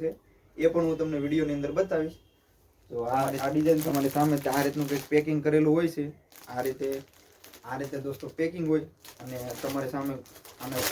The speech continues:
ખોલીને બતાવું કે કેવી રીતનું આ પીસ છે. આ રિયોનની અંદર પીસ છે દોસ્તો, સરસ મજાનું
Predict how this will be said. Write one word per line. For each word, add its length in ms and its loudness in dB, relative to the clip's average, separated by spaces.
ખોલીને 420 4
બતાવું 360 2
કે 60 -2
કેવી 240 4
રીતનું 240 -4
આ 100 -8
પીસ 200 -6
છે. 80 -4
આ 100 -2
રિયોનની 420 4
અંદર 220 0
પીસ 220 2
છે 160 -4
દોસ્તો, 200 -8
સરસ 280 2
મજાનું 420 -4